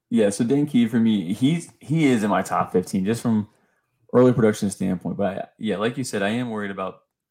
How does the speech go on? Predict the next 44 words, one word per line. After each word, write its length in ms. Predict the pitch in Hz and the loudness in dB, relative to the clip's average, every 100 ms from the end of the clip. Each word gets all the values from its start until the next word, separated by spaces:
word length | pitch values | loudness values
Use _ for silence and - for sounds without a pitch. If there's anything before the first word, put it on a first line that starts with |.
| - | -12
that 100 | 90 | -10
he's 120 | 90 | -4
just 180 | 101 - | -4 -4
filling 300 | 107 104 98 | -2 0 2
a 40 | |
role. 340 | 92 95 113 104 | 2 2 2 0
Like 120 | 92 | -4
Josh 320 | 92 95 - | -2 -2 -2
Ali 300 | 92 92 98 | -4 -4 -6
played 240 | - 104 | -4 -4
last 260 | 101 98 - | -2 -4 -4
year. 100 | 98 | -8
He's 100 | 87 | -6
definitely 260 | 101 101 92 | -6 -4 -2
better 160 | 87 | -4
than 80 | 87 | -6
Josh 300 | - - - | -8 -10 -12
Ali, 240 | - - | -14 -14
that's 220 | - - - | -10 -10 -12
for 80 | |
sure. 280 | - - - | -16 -12 -6
But 260 | 113 104 - | -2 -2 -2
it's, 280 | 117 113 - _ _ _ _ _ _ _ | -8 -10 -18 _ _ _ _ _ _ _
when 240 | - 135 139 | -4 0 2
it 60 | |
comes 200 | 147 151 | 2 0
to, 40 | 165 | 0
like, 140 | 143 | -2
players 280 | 113 110 104 | 0 2 2
that 120 | 101 | -2
aren't 320 | - 98 92 - | -2 -4 -4 -6
versatile 460 | 90 - 90 87 | -6 -6 -10 -10
assets 480 | 85 90 90 90 90 | -10 -12 -10 -10 -10
that 100 | 87 | -12
I 20 | |
talk 240 | 87 90 90 | -10 -12 -10
about 280 | 92 90 | -6 -4
a 40 | 92 | -4
lot, 300 | 95 90 - - | -6 -8 -12 -12
the 80 | 113 | -4
ones 360 | 117 127 151 - | 0 0 -2 -4
that 320 | 113 107 - _ 104 | -4 -6 -14 _ -6
are, 160 | 98 | -4
like, 320 | 92 95 - | -4 -6 -10